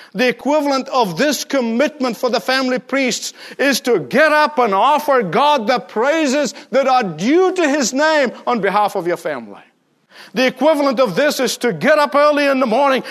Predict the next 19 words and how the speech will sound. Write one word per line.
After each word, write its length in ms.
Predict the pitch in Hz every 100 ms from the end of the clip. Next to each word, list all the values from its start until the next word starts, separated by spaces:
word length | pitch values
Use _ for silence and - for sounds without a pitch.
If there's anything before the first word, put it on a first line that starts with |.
| -
and 160 | 247 277
intercede 960 | 294 - 269 - - - 311 349 349
on 140 | 294 254
behalf 360 | 240 247 254
of 120 | 240 208
your 140 | 214
family. 460 | - - 196 185 170 - - -
To 120 | 277
get 160 | 294
up 180 | 311 294
in 120 | 285
the 80 | 262
morning 400 | 208 277 294 277 262
and 220 | 277 226
to 100 | 285
pray 720 | - 214 311 339 339 311 220
for 160 | - 233
your 140 | 226
family 400 | - 226 214 196